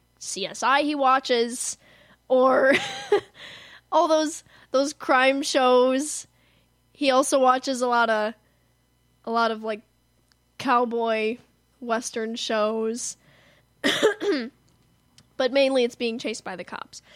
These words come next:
Another funny story I like to go over is, uh, when we did first get our German Shepherd puppy, Timber, and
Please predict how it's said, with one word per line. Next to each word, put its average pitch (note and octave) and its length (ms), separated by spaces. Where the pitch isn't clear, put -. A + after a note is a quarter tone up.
Another E4 320
funny D#4+ 280
story C4+ 440
I B3 100
like A#3 200
to C4+ 140
go A3+ 280
over A3 220
is, G#3+ 300
uh, G3+ 360
when C4 220
we C4 100
did C4 300
first B3+ 320
get A#3 220
our G#3 160
German A3 320
Shepherd G#3+ 340
puppy, G3+ 300
Timber, G3+ 560
and A3+ 460